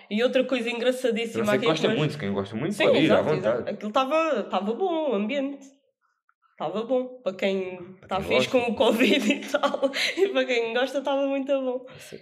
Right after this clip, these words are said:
Speaker 2: sim.
Speaker 1: Mas só, só aqui para rematar esta pa-, esta parte do jantar,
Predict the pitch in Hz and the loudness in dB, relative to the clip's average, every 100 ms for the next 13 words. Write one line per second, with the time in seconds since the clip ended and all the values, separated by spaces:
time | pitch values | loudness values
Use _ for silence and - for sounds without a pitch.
0 | _ - 135 - _ _ _ 220 226 - | _ -18 -18 -18 _ _ _ 0 0 -4
1 | - - 254 220 214 262 262 247 254 233 | -4 0 0 0 2 2 2 -2 -2 -4
2 | 240 220 226 214 220 208 202 208 208 202 | -2 -2 -2 -2 -2 -4 -4 -6 0 0
3 | 196 208 202 202 202 196 202 196 202 196 | 0 -4 -4 -4 -4 -2 0 0 -2 -4
4 | 196 | -6